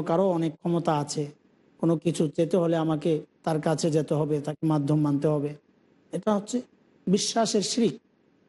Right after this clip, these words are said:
এইভাবে সমস্ত শিরিক মুক্ত হয়ে একমাত্র আল্লাহকে আল্লাহ বলে, রব বলে, পালনকর্তা,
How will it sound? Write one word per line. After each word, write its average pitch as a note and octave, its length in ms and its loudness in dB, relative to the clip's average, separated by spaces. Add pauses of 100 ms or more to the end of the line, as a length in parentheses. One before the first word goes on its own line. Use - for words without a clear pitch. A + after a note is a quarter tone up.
(360)
এইভাবে G#3+ 340 2 (180)
সমস্ত D#4+ 440 -2
শিরিক A#3+ 500 0
মুক্ত - 300 -2
হয়ে F3 300 2 (720)
একমাত্র C4 520 -2
আল্লাহকে G3 500 0
আল্লাহ F#3 360 4
বলে, F3 240 2
রব G3 300 2
বলে, G3 220 0 (140)
পালনকর্তা, F#3 640 0